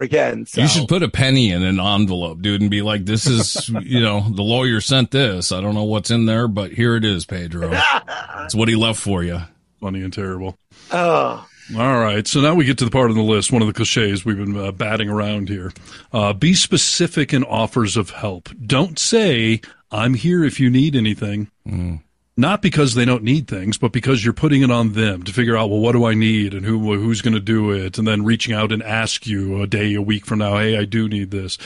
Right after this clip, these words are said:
Speaker 3: They don't have the
Speaker 1: Yeah.
Speaker 3: energy or capacity or interest to do any of that effort that you've now put on them.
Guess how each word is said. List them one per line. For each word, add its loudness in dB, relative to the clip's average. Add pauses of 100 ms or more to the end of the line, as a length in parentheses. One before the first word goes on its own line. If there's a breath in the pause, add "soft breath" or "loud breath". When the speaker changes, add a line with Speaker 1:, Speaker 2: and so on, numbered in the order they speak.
(200 loud breath)
Speaker 3:
They 2
don't 2
have 4
the 2
Speaker 1:
Yeah. 0
Speaker 3:
energy 4
or 0
capacity 0
or -2
interest -4
to -4
do -2
any 2
of 0
that -2
effort -6
that -4
you've -6
now -4
put -10
on -8
them. -14